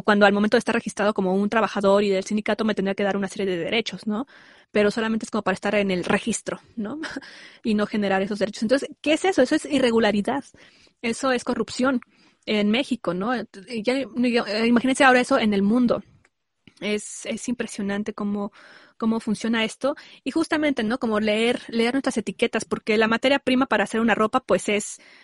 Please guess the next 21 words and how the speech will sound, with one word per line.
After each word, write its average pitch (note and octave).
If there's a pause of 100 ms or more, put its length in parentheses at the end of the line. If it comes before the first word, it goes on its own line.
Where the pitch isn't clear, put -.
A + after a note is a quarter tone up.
(160)
muchas C4
veces C4
algodón, G#3 (140)
¿no? A#3
O F#3+
textiles A3+
naturales, G3+
que A3
ya F#3+
hay G3+
otra G3
variante F#3+
de F3+
textiles -
naturales. F#3+ (760)
Pero B3
también, C#4+
eh, B3+ (580)
muchos B3
son B3+
plásticos, -